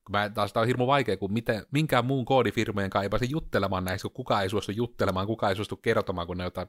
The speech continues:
saakeli salaisuuksia kai sitten osalle. Niin kuin, että miten niillä vähän semmoinen day to day ja tämmöinen tekeminen menee. Että niin kuin siitä ei vaan kerrota, että miten se toimii, että onko se just, että vaikka olisi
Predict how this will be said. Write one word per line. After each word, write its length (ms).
saakeli 320
salaisuuksia 800
kai 180
sitten 280
osalle. 440
Niin 100
kuin, 40
että 120
miten 300
niillä 180
vähän 120
semmoinen 220
day 180
to 160
day 140
ja 140
tämmöinen 340
tekeminen 440
menee. 400
Että 300
niin 100
kuin 80
siitä 220
ei 120
vaan 140
kerrota, 420
että 160
miten 180
se 80
toimii, 220
että 120
onko 180
se 100
just, 180
että 140
vaikka 240
olisi 260